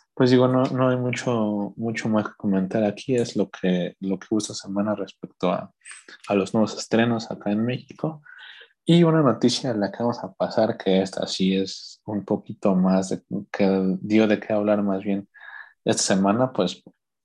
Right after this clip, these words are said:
es con respecto a todo lo que tiene que ver con Meta y Facebook o el llamado metaverso, ¿no? Que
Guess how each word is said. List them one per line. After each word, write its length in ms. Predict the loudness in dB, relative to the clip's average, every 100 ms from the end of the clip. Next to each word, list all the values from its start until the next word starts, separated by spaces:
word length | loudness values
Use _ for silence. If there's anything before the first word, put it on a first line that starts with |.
| _ _ _ -8 -2
es 140 | 0
con 160 | 2 4
respecto 640 | 2 2 -2 0 2 4
a 240 | 4 0 -8 -20 -20 -20 -20 _ _
todo 160 | 2 4
lo 140 | 4 0
que 60 |
tiene 240 | -4 -6 -6
que 120 | -2
ver 220 | -2 -2
con 480 | 0 2 2 -2 -8 -8 0
Meta 600 | 2 2 0 -2 -2 -10 _ _
y 300 | -4 -2 -2
Facebook 600 | -2 0 0 0 -2 -4 -6
o 480 | -2 0 0 -2 -10 -20 -20 _
el 140 | -4 0
llamado 360 | 2 4 4
metaverso, 720 | 4 2 2 2 2 0 -4
¿no? 220 | -6 -6 -2
Que 260 | 0 0